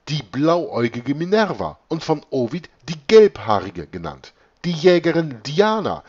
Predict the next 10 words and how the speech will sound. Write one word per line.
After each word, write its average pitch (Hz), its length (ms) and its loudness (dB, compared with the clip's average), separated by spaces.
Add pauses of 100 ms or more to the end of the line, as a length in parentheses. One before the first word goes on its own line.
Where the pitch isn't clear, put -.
(200)
die 120 180 -12
allgemein 139 720 2
mit 104 160 -4
dem 95 80 -6
Mond 165 400 0
gleichgesetzt 87 600 -8
wird, 107 220 -6 (200)
wird 156 180 0
von 151 260 -4
Ana-, 165 380 -2